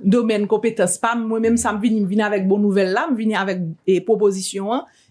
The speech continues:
Et, et représentation brésilienne en Haïti, déjà rejoint une instruction pour que lié en contact avec autorité compétente, yo, et ministère de la Justice, direction générale police, là,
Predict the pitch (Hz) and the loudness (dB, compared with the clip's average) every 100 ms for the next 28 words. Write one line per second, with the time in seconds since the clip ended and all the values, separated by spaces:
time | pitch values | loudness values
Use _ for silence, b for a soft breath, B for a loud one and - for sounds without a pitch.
0 | b 240 262 254 - 214 196 185 220 226 | b 0 2 0 -2 2 2 2 2 2
1 | 247 262 240 254 220 208 202 190 190 185 | 0 0 0 2 2 2 0 0 -2 0
2 | 190 - 254 294 B B 220 226 220 208 | 0 2 2 2 B B 0 0 0 0
3 | 214 208 202 - 196 - 277 240 208 196 | -2 -2 -2 -2 -2 0 0 2 0 0
4 | 202 208 202 240 233 214 202 196 196 190 | -2 -2 -2 -2 -2 -2 0 2 2 2
5 | 190 175 170 175 233 262 285 185 190 190 | 0 -2 -4 -4 0 0 2 0 -2 0
6 | 185 175 175 185 - 226 226 185 190 202 | 0 0 -2 -2 -4 0 0 2 0 2
7 | 190 196 190 170 185 180 180 233 | 2 2 0 -2 0 0 0 0